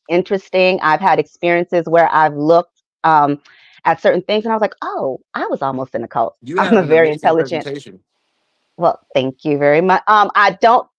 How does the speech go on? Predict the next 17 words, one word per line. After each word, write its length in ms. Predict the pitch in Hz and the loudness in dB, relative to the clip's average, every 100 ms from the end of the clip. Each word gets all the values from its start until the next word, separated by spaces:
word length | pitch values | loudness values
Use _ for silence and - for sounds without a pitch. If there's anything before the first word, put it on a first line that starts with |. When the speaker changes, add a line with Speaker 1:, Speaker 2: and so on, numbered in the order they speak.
| - | 0
Speaker 1:
normally 360 | 214 202 202 | 2 4 2
come 180 | 202 202 | 2 2
on 80 | 180 | 0
camera. 340 | - 220 180 | 0 0 2
I've 140 | 160 170 - - | 2 0 -4 0
been 140 | 196 | 2
on 100 | 190 | 2
a 40 | 170 | 2
couple 220 | 214 208 | 0 -2
of 60 | 226 | -2
times 200 | 202 196 | -2 -2
with 100 | 190 | 0
Neek. 160 | 190 | -2
She's 160 | - 170 | -4 -8
been 100 | 160 | -4
so 200 | - 175 | 0 2
gracious, 420 | 165 170 180 185 | 4 2 2 -2